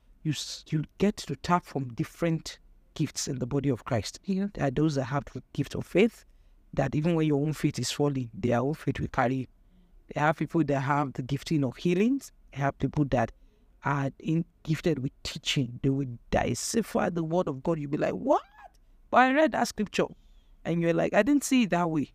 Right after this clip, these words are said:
Speaker 1: You s-, so the body of Christ is, is really beautiful. That's what the Bible says, "Don't forsake the assemblies of the saint,"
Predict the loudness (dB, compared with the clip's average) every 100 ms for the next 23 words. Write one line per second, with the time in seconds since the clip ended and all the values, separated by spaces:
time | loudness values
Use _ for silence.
0 | -16 -14 -14 -18 -2 2 2 0 -6 -20
1 | _ -20 -12 -4 2 4 4 0 -4 0
2 | 0 0 -4 -4 -4 -4 -4 -6 -4 -4
3 | -4 -6 -4 -2 -2 -2 -2 -2 -2 -8
4 | -8 -10 _ _ -8 0 2 2 4 2
5 | 2 0 -2 -4 -2 -2 0 -4 -2 2
6 | 2 2 0 0 2 2 4 0 0 -4
7 | -4 -4 -2 -2 -4 -12